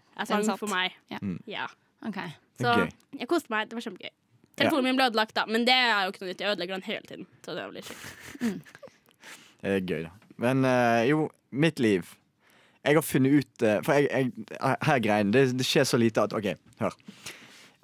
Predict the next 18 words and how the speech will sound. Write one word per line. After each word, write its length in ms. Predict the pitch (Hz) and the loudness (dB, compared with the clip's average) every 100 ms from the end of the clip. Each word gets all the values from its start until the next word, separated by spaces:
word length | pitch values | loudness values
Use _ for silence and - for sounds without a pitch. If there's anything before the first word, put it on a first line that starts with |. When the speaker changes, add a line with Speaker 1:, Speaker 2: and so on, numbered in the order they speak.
| _ | _
Speaker 3:
Eh, 140 | 117 127 | 2 4
dere 200 | 151 202 | 6 8
vet 220 | 220 - | 6 6
alle 220 | 139 156 | 4 6
de 100 | 156 143 | 8 6
her 120 | 120 | 4
Facebook 680 | - 160 151 - 117 113 120 | 2 2 2 0 0 0 2
og 140 | 107 92 | 2 2
alle 180 | 117 120 | 2 2
de 80 | |
her 100 | 120 | 2
teknogigantene, 1040 | 107 151 - - 110 101 101 92 92 - 101 | 0 -6 -6 -2 0 0 0 -2 -2 -4 0
de 100 | 139 | 2
er 80 | 139 | 2
sånn 140 | 135 - | -2 -2
utrolig 460 | 139 - - 139 110 | -6 -4 -2 0 0
irriterende 580 | 107 107 - 135 107 101 | 0 -4 2 2 2 0
kunst. 600 | - 120 135 - - - | 0 2 2 -2 -6 -12